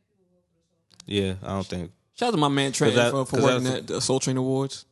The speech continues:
Speaker 1: Who?
Speaker 2: Trent.
Speaker 1: Trent. Well,
Speaker 2: Yeah, he, he don't, he don't do that part though.
Speaker 1: Oh yeah, 'cause I about to say
Speaker 2: <laughs>
Speaker 1: he probably,
Speaker 2: He ain't
Speaker 1: probably
Speaker 2: do
Speaker 1: did
Speaker 2: that.
Speaker 1: something.
Speaker 2: He ain't do that.
Speaker 1: Ari, Ari got beef with you.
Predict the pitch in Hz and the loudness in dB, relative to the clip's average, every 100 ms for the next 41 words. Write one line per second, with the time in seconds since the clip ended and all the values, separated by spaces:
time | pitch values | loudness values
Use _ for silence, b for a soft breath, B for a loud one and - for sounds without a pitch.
0 | _ _ _ 110 139 143 _ _ _ - | _ _ _ -2 0 -2 _ _ _ -2
1 | 143 123 _ _ _ - 117 127 - 95 | -2 -4 _ _ _ -4 -2 -2 -4 0
2 | 101 95 - 156 160 143 156 139 135 156 | 2 2 2 2 2 2 0 0 0 0
3 | 131 135 - 127 98 - 71 92 95 90 | 2 0 -2 -4 -12 -8 -2 0 0 0
4 | 90 - 90 95 101 92 - 104 98 92 | -4 -4 -4 0 0 0 0 0 0 -2
5 | 90 143 113 98 92 95 98 95 - _ | 0 0 2 0 0 -4 -4 -10 -16 _
6 | _ - 143 143 135 131 101 - 95 80 | _ -4 0 0 2 2 2 0 -2 -4
7 | 87 90 92 143 131 139 101 101 98 98 | -8 -10 -4 -2 -2 0 2 2 0 -2
8 | 95 101 98 98 95 107 98 - - 95 | 0 0 2 0 2 0 0 -2 -6 -8